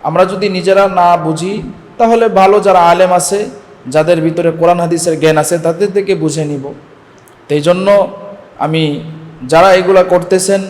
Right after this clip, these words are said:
উল্টাপাল্টা করতেছেন, আমি আপনাদেরকে বলবো যে এগুলা থেকে বিরত থেকে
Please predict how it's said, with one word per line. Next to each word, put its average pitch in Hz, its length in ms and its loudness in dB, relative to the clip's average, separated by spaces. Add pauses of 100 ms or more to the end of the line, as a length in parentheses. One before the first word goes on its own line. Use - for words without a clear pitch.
উল্টাপাল্টা 165 500 0
করতেছেন, 160 560 -4 (680)
আমি 151 220 -2
আপনাদেরকে 143 500 -2
বলবো 131 480 -4 (320)
যে 135 140 -4
এগুলা 170 220 2
থেকে 185 240 -2
বিরত 165 320 -2
থেকে 139 380 -8